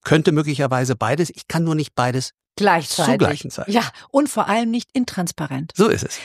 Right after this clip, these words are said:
Speaker 2: Denn ein Mitarbeiter muss auch wiederum wissen, dass er bewertet wird. Jedenfalls dann, wenn er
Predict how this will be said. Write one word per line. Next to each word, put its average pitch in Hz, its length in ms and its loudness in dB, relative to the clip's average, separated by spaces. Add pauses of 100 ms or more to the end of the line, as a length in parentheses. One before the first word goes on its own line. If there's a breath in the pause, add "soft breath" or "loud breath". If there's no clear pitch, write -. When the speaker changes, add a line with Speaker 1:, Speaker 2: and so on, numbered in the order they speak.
(100)
Speaker 2:
Denn 208 260 2
ein 196 240 0
Mitarbeiter 226 680 0
muss 202 380 0
auch 202 240 0
wiederum 180 400 -2
wissen, 226 320 -2
dass 190 240 2 (100)
er 175 160 0
bewertet 170 760 -2
wird. 180 480 0 (520 soft breath)
Jedenfalls 233 960 0
dann, 208 280 2
wenn 196 140 0
er 185 140 0